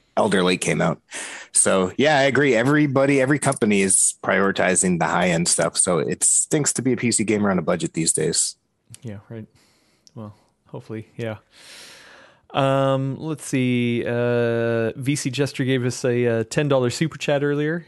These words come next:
Speaker 2: uh, and I said I'd, I'd ask it. Uh, he said, um,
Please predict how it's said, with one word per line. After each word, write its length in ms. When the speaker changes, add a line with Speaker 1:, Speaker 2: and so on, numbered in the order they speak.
Speaker 2:
uh, 40
and 300
I 60
said 220
I'd, 220
I'd 180
ask 300
it. 180
Uh, 220
he 140
said, 360
um, 360